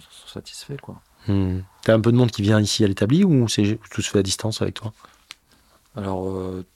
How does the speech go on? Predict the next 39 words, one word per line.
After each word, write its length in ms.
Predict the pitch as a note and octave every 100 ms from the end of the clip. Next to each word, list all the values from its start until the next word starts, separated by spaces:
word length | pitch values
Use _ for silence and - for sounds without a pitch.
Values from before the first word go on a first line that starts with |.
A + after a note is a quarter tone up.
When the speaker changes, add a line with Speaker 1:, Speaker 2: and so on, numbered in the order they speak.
| _ _ _ _ _ _ _ -
Speaker 1:
j'ai 140 | F2+
quelques 260 | - B2+ -
locaux 380 | A#2 A2+ B2+ B2
qui, 320 | - G#2+ G2
qui 140 | - G2
viennent, 360 | F#2+ A#2+ C3+
mais 180 | A#2+ G2+
c'est 260 | - A2 G2 _ _
plus 140 | - C3+
souvent 380 | - A2+ A#2 A#2
moi 300 | G#2+ B2+ C3+
qui, 560 | - G#2 G2 F#2+ F#2 - -
qui 120 | A#2
me 80 | G#2+
déplace, 500 | A2 - B2 - G#2+
euh, 380 | A2 A2+ G#2+ G#2
Speaker 2:
Hmm. 40 | F#2+ G2+ G2+
Speaker 1:
enfin, 160 | G2+ G#2+
pour 140 | A2
ce 40 | -
qui 60 |
est 40 | A#2
de 60 |
Bordeaux, 300 | G#2+ G#2+ C3 - _ -
parce 120 | -
que 80 | C3+
Speaker 2:
C'est 80 | -
Speaker 1:
finalement, 160 | A2+ G3
Speaker 2:
chouette, 80 |
ça. 120 | - G#2+
Speaker 1:
on 20 |
est, 140 | A2+
on 20 |
est 60 | G#2+
qu'à 140 | A#2
deux 180 | G#2+ G#2+
heures 80 | A2+
de 60 | G#2+
route. 260 | C3+ -